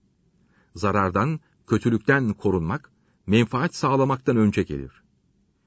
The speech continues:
Bir düşman kazanmak, bin dost kazanmaktan kötüdür. Bir fitneye sebep olmak, bin iyilik yapmaktan kötüdür. O halde fitneye sebep olmadan,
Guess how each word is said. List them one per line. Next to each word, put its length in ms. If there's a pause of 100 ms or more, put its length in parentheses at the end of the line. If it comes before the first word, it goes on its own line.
(280)
Bir 240
düşman 400
kazanmak, 580 (260)
bin 440
dost 240
kazanmaktan 720
kötüdür. 460 (1080)
Bir 260
fitneye 420
sebep 340
olmak, 400 (360)
bin 460
iyilik 360
yapmaktan 520
kötüdür. 440 (1000)
O 140
halde 360 (260)
fitneye 440
sebep 340
olmadan, 480